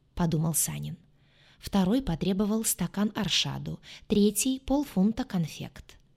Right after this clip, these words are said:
Санин удовлетворил их, с азартом стуча ложечками, передвигая блюдечки и лихо запуская пальцы в ящики и банки. При расчёте оказалось, что оршад он продешевил,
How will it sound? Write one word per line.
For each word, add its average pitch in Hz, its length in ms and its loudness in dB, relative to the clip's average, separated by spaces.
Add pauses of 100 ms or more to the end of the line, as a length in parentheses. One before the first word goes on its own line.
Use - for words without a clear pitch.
(440)
Санин 202 480 2
удовлетворил 196 680 2
их, - 300 -4 (160)
с - 140 0
азартом 202 400 2
стуча 180 380 0
ложечками, 180 640 -2 (220)
передвигая 208 600 4
блюдечки 165 540 2
и 175 200 0
лихо 196 320 2
запуская 156 520 -2
пальцы 208 480 -6 (220)
в 226 40 -2
ящики 185 520 0
и - 120 -8
банки. 143 540 -8 (600)
При 226 180 6
расчёте 233 480 2
оказалось, 196 500 0
что - 300 2
оршад 226 500 0
он 233 180 0
продешевил, 160 720 -2